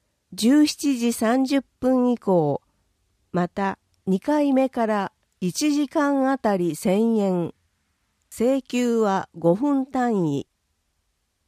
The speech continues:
各種減免あり。保育時間、月曜から金曜、八時から十八時三十分まで。対象年齢、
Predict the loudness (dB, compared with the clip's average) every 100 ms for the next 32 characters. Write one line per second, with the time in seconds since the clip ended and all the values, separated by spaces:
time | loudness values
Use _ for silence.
0 | _ -6 -4 -4 -2 -2 0 0 2 2
1 | 2 0 0 -2 -4 -8 -12 _ _ _
2 | _ _ _ _ _ _ _ _ _ _
3 | _ _ 0 0 0 -2 -4 -4 -6 -4
4 | -4 -8 -14 _ _ _ _ _ -6 -6
5 | -4 -2 0 0 0 -4 -4 -4 -4 -4
6 | -2 0 -2 -2 -4 -8 _ _ _ _
7 | _ _ _ _ -8 -4 -4 -4 -4 -4
8 | -4 -4 -6 -10 -6 -2 -2 -4 -4 -6
9 | -6 -6 -4 -4 -2 -4 -6 _ -8 -4
10 | -4 -6 -8 -10 -14 _ _ _ _ _
11 | _ _ _ _ _ _ -6 -2 -2 -2
12 | 0 2 2 0 0 -2 -2 -2 -4